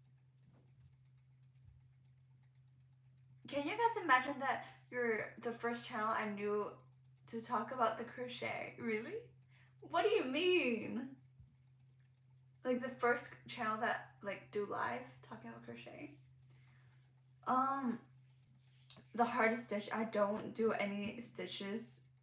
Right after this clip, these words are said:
Literally just the basic stitches, like, single crochet to, like, triple crochet. But I would really want to incorporate some harder stitches.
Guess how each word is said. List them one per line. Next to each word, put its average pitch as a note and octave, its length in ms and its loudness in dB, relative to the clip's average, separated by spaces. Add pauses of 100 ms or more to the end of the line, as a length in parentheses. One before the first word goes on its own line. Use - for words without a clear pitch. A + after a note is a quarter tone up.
(480)
Literally G#3+ 340 4
just - 600 0
the G#3+ 80 -4
basic G3+ 360 -4
stitches, A3 340 -8
like, A3+ 100 -6
single A#2+ 260 -2
crochet A#2+ 320 -6
to, - 120 -10
like, A#2 180 -8
triple B2 300 -8
crochet. A#2 320 -8 (1120)
But C4 180 6
I A#3 140 6
would A#3 320 4
really A3+ 240 6
want G3+ 280 2
to G3 120 -6
incorporate G3+ 800 -2
some G3+ 300 -4
harder G#3+ 340 -4
stitches. G#3+ 840 -4